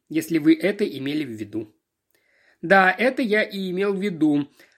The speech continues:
отрезал детектив. «Вы руководитель. Стало быть, вы знаете участников выставки.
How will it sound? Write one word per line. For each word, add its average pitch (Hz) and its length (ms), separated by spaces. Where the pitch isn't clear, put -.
отрезал 196 600
детектив. 156 640
«Вы 269 360
руководитель. 175 880
Стало 196 320
быть, 202 280
вы 262 120
знаете 240 460
участников 190 800
выставки. - 640